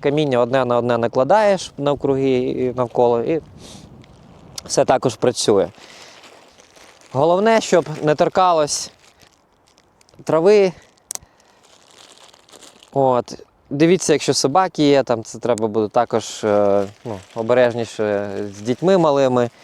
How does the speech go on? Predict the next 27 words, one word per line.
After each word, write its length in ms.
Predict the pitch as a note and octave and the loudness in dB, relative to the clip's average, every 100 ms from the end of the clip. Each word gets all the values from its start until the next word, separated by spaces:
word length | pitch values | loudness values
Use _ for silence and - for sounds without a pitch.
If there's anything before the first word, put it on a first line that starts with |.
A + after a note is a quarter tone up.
| - - - - - - _ - | -20 -20 -20 -20 -20 -20 _ -4
бо 120 | A#2 | 0
можуть 320 | C3+ C3+ C3 | 2 0 0
торкнутися. 720 | C3+ A#2+ B2 A2 A2 - C3+ | -2 -2 0 -2 -2 2 2
Безпосередньо 800 | B2+ B2+ B2 C3+ D3 F3 E3+ D3+ C#3 | 2 0 -2 -2 0 2 2 2 0
вмикайте, 440 | C3 D3 D3 - | 0 0 0 -2
коли 220 | - A#2+ | 0 0
вже 420 | A#2+ A2+ A#2+ A#2 G#2+ | 2 2 2 2 -4
і 100 | A#2 | -8
будете 460 | A2+ B2 B2 A#2+ | -2 0 2 2
йти 200 | A2+ - | 0 0
спати. 500 | B2 - A2 F#2+ G#2+ C#3 _ _ _ _ - _ _ _ _ _ _ _ | -2 0 0 0 -6 -12 _ _ _ _ -20 _ _ _ _ _ _ _
От, 320 | B2 B2 A#2+ | 0 2 2
у 40 | |
мене 220 | C3+ F3 E3+ | 0 0 2
був 200 | D#3 D#3 | 2 2
епізод, 440 | D3 D3 F3+ G#3+ - | 2 2 2 2 -2
я 340 | C3 C#3+ D#3 D3+ | 0 0 0 -4
не, 300 | E2+ C#2 D3 | -10 -4 -4
все 280 | B2+ - F#3+ | -4 0 2
боявся 480 | D3+ C#3+ C3+ B2 B2 | 4 4 2 2 2
його 200 | A2+ A2+ | 2 2
перевірити. 540 | B2+ C3+ F#3 F#3 E3 | 2 2 4 2 2
Ну 100 | F#3+ | 2
як, 200 | G3+ C#3+ | 2 2
неприємно 540 | G#3 G3 G#3+ G3+ E3 D3 | 0 2 2 2 0 0
торкатись, 480 | D3 F3+ F3 D3+ | 0 0 2 0
щоб 160 | - C3 | 0 -2